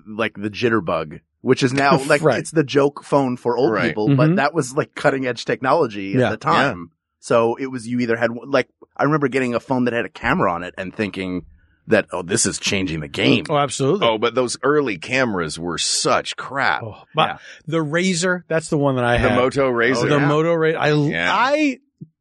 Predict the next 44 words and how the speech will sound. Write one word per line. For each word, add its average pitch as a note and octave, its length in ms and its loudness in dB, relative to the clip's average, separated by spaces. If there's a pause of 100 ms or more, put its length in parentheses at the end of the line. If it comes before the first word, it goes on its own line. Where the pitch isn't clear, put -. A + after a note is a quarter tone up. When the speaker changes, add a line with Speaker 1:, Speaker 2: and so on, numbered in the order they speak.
Speaker 2:
<laughs> - 180 -2
I G#3 640 2
have C4+ 140 0
a A#3 140 2
great F#3+ 420 -2
deal G3 400 2 (240)
of E3 160 2
affection D#3+ 640 2
for C#3+ 140 0
that C#3 200 2
phone D3+ 360 0
still. A2 440 2
Speaker 3:
Why D3 260 4
do D3+ 80 0
you C#3+ 200 2
love A#2 300 2
the A2+ 60 -2
Moto G#2+ 300 4
Razor? F#2+ 380 2
Speaker 2:
It - 80 -4
was, A3+ 340 2
it G3 140 0
was F#3 220 2
very G3 280 2
sleek G#3 680 0
and F#3 440 2 (140)
slim, G#3 640 2 (140)
and D#3+ 460 2 (120)
i-, D#3+ 220 2
it, E3 300 0
oh, G3 180 2
it F#3+ 160 2
looked G3+ 400 -4
like F#3 360 0
a D3+ 380 2
Star G3+ 300 0
Trek A3+ 300 0
communicator. A#3 840 2
It - 80 -2
had D3+ 80 4
a D#3+ 120 4
Speaker 3:
Mm-hmm. C#3+ 100 0
Speaker 2:
little G3+ 260 2
window A#3+ 560 2